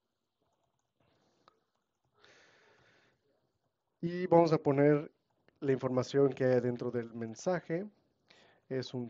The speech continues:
texto. Ah. Es un texto.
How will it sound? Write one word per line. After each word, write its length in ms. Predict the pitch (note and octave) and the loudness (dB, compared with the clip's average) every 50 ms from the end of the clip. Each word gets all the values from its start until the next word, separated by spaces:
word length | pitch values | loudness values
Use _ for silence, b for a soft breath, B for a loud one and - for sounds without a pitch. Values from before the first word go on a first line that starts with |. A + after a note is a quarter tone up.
| - _ | -4 _
texto. 580 | - F#3 F3+ - - - - C#3+ C#3 E3+ G#3 - _ _ _ _ _ _ _ _ _ _ _ _ _ _ _ _ b b b b b b b b b b b b b b b _ _ _ _ _ _ _ _ _ _ _ _ _ - | 0 0 0 -2 -8 -10 -6 -6 -6 -6 -8 -12 _ _ _ _ _ _ _ _ _ _ _ _ _ _ _ _ b b b b b b b b b b b b b b b _ _ _ _ _ _ _ _ _ _ _ _ _ -4
Ah. 180 | A3 - C#3+ B B B B B B B B B B B B B B B B B B _ _ _ _ _ b b b b b b b b _ | -2 -2 -2 B B B B B B B B B B B B B B B B B B _ _ _ _ _ b b b b b b b b _
Es 160 | C3+ B2 - - | -12 -10 -8 -8
un 160 | B2+ B2 B2 | -8 -8 -4
texto. 680 | _ - F#3 F#3 F#3 - - - C3 B2 D3 E3 G3+ | _ 0 0 0 -2 -6 -14 -12 -10 -10 -10 -10 -12